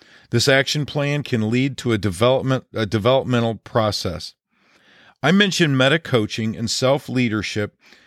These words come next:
after the, after the previous example of my own learning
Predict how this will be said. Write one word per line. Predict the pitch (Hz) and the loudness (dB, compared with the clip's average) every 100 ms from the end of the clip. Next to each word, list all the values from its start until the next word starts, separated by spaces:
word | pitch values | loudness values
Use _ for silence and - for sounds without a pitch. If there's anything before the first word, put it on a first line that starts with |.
| _ _ | _ _
after | 123 139 - | 0 0 0
the, | 139 135 - | -2 -2 -2
after | - 131 143 | 0 0 0
the | 131 | -2
previous | - 139 147 165 - | 0 2 2 2 0
example | 135 120 127 123 | 0 2 2 0
of | 120 | 0
my | 113 107 | 0 2
own | 123 147 | 0 2
learning | 135 113 107 110 | 2 2 0 0